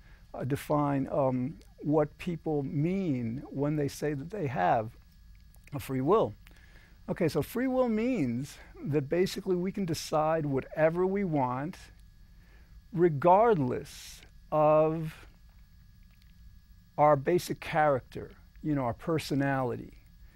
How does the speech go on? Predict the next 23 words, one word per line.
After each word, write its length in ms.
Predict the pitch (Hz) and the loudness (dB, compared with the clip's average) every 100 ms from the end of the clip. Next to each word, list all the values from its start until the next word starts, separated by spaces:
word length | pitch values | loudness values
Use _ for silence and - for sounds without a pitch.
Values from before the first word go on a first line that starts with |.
| - - - - - | -20 -20 -20 -20 -4
who 140 | 175 | 0
we 200 | 170 160 | 4 6
are 160 | 156 143 | 8 6
as 100 | 131 | 4
a 60 | 143 | -4
person, 600 | - 131 127 - 110 - - | -4 -4 -4 -8 -10 -10 -6
um, 520 | 120 120 117 117 117 - - - - - - - - - - | -4 -2 -2 -6 -8 -14 -20 -20 -20 -20 -20 -20 -20 -20 -2
regardless 680 | 156 143 165 175 180 180 - | 0 6 6 6 4 -2 0
of 160 | 170 160 | 0 4
our 280 | 160 160 | 4 4
unconscious, 1400 | 175 190 - - 196 226 - - 101 - - - - - - | 2 0 -2 -4 -4 -4 -6 -8 -10 -12 -16 -16 -18 -20 -16
you 160 | - 156 | -4 -2
know, 140 | 143 | 0
what, 180 | 131 143 | 0 -2
what 160 | 143 151 | 0 4
our 160 | 151 | 4
unconscious 560 | 160 175 170 170 170 127 | 4 -2 -4 -4 -6 -8
happens 380 | 123 120 127 - | -8 -6 -8 -6
to 60 | |
be 100 | 123 | -6
doing, 260 | 117 113 113 | -4 -4 -2
regardless 640 | 120 123 156 185 190 170 | -2 2 2 2 0 -2
of 160 | 165 | -4